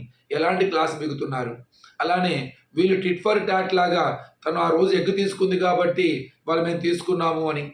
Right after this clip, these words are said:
హరీష్ కూడా కన్ఫర్మ్‌గా "నువ్వు దీన్ని ఎలా డీల్ చేస్తావో చూడాలని ఉంది" అని చెప్పేసి చాలా గట్టిగానే మాటలు, మాటలు కొద్దిగా ఎదురు మాటలు బాగానే వినపడ్డాయి సంజన గారికి.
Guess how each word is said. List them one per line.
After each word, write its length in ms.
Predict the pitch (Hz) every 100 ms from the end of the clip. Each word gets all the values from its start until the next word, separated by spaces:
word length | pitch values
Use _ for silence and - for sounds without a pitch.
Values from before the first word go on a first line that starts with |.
| _ -
హరీష్ 340 | 143 170 196 175
కూడా 180 | 190 185
కన్ఫర్మ్‌గా 600 | 165 160 - 175 170 143 - -
"నువ్వు 200 | - 160
దీన్ని 180 | 165 160
ఎలా 160 | 165 190
డీల్ 240 | 180 185 185
చేస్తావో 380 | 180 175 170 165
చూడాలని 520 | 165 156 175 175 170
ఉంది" 240 | 156 156 156 120 - _
అని 140 | 160 170
చెప్పేసి 560 | 180 170 165 165 170 151 127 - _
చాలా 200 | 175 170 147
గట్టిగానే 680 | 139 170 - 190 190 180 185 - -
మాటలు, 360 | 156 160 170 165
మాటలు 380 | 156 - 170 160 - _ _ -
కొద్దిగా 220 | 147 160
ఎదురు 180 | 160 202
మాటలు 320 | 196 190 185
బాగానే 240 | 160 160 170
వినపడ్డాయి 460 | 160 165 156 156
సంజన 260 | 156 151 147
గారికి. 380 | 131 120 120